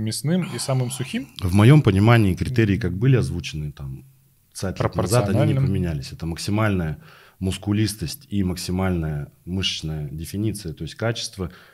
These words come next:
Speaker 2: при максимальной массе. Всё, вот эти три момента, да, пропорции,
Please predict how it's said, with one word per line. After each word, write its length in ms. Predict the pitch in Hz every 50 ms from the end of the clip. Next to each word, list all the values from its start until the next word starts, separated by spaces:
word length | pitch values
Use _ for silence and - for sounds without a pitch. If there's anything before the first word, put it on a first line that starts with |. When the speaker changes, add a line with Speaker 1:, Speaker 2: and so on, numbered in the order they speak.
| _ _ _
Speaker 2:
при 240 | - 110 135 147
максимальной 580 | 147 120 95 92 95 - 90 90 101 107 98 90
массе. 360 | 82 80 76 67 - - - - _ _ _
Всё, 300 | - - - 98 87 76
вот 160 | 73 80 87 107
эти 140 | 98 101 92
три 200 | - 101 101 95
момента, 440 | 92 92 104 123 139 147 139 80
да, 220 | 73 85 110 120 117 - - - - - - _ _ - - - -
пропорции, 760 | - 92 92 95 135 143 147 143 - - 139 127 120 117 110